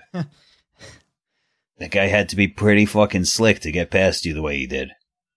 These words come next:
Speaker 1: Yeah. <laughs> Holman laughs. You can see he's, like, trying to shake off the willies. He, uh, <laughs> yeah. Well, you know, I, I guess it worked, didn't it? Uh, stripping nude, I didn't hear him coming.
Speaker 2: <laughs> You know,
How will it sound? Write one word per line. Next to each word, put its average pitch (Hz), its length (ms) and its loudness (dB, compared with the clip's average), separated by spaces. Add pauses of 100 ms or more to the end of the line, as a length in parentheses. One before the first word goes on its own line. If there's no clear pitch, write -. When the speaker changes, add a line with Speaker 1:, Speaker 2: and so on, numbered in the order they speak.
(320)
Speaker 1:
Yeah. 143 320 2 (300)
<laughs> 180 340 0 (380)
Holman 151 400 0
laughs. 123 500 0
You 175 120 -4
can 185 140 -6
see 226 160 -6
he's, 208 160 -8
like, 196 140 -2
trying 165 240 0
to 143 60 -2
shake - 440 0
off 135 220 -2
the 143 100 0
willies. 123 560 -4 (580)
He, 156 300 -2
uh, 143 360 2
<laughs> 143 260 -6
yeah. 143 140 -2 (520)
Well, 151 480 0 (560)
you 143 100 -10
know, 139 160 2
I, 139 120 2 (100)
I - 100 0
guess 165 260 0
it 165 60 -14
worked, 185 400 2
didn't 208 220 0
it? 147 140 -2 (120)
Uh, 123 500 0 (440)
stripping 160 540 -4
nude, 165 260 -2
I 143 60 -8
didn't 156 200 -4
hear 160 160 0
him 147 120 -4
coming. 160 340 -2
Speaker 2:
<laughs> - 60 -10 (1000)
You 151 200 2
know, 123 160 2